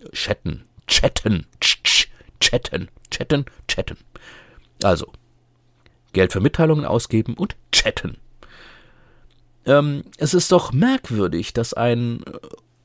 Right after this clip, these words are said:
ungefähr fünfzig Jahre alter Mann lauter Anfragen von Frauen mit sexy Bildern kriegt,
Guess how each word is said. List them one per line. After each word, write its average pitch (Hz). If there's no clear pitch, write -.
ungefähr 151
fünfzig 190
Jahre 143
alter 87
Mann 185
lauter 151
Anfragen 117
von 120
Frauen 110
mit 127
sexy -
Bildern 110
kriegt, -